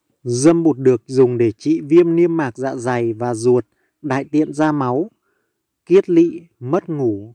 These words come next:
khô khát, đái tháo đường, bạch đới, mộng tinh, mụn nhọt, lở ngứa, sưng tấy. Ngày dùng từ bốn đến mười hai gam vỏ rễ dưới dạng thuốc sắc uống.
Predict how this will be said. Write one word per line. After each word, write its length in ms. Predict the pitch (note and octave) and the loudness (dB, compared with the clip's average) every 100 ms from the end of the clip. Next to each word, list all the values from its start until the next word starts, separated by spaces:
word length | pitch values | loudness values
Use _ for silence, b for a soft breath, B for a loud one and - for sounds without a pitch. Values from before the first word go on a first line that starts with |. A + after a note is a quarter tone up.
| _ | _
khô 280 | - D#3+ D3 | 2 2 2
khát, 320 | - F3+ F#3+ _ _ _ _ - | -2 -6 -6 _ _ _ _ -10
đái 220 | B2 A#2+ | -6 -6
tháo 200 | B2 C#3+ | -6 -2
đường, 400 | E3+ C3 A2 G2+ _ _ _ _ _ _ | 2 2 0 -8 _ _ _ _ _ _
bạch 240 | C3+ B2+ - | -4 -4 -2
đới, 460 | C#3+ B2+ E3 G#3+ G#3+ _ - | 0 2 2 -4 -16 _ -8
mộng 260 | C3 E3 - - | -2 -2 -2 0
tinh, 380 | E3 E3 D3+ | 0 0 0
mụn 260 | D#3 F3 D3 | 2 2 0
nhọt, 220 | C3 A#2+ - | -4 -4 -6
lở 340 | A#2 B2 A#2 | -2 0 0
ngứa, 300 | A2 A#2+ D#3+ | -2 -2 -2
sưng 400 | - - E3 D#3+ | -6 -2 0 0
tấy. 320 | - B2+ C#3 - _ _ - | -2 -2 -2 -4 _ _ -8
Ngày 320 | B2 C3+ C3+ | -2 2 2
dùng 280 | A#2+ C#3 C3 | 4 2 2
từ 220 | D3+ C3+ | 0 2
bốn 300 | C3 C3+ D3 | 4 2 2
đến 220 | C#3 D#3+ | 0 0
mười 100 | F#3 | -2
hai 240 | D3 D#3+ D#3 | -2 -2 0
gam 340 | D#3 D#3+ D#3 | 0 -2 -4
vỏ 320 | D3 B2+ G#2+ | -4 -4 -4
rễ 380 | G#2+ B2 F3 G#3+ - _ _ _ _ | -4 -2 -2 -6 -12 _ _ _ _
dưới 200 | C3 C3+ | -2 0
dạng 240 | D3+ F3 C#3 | 2 -2 0
thuốc 200 | F#3 - | 0 0
sắc 220 | - G3+ | -6 -8
uống. 400 | - D#3+ C3+ | -4 0 0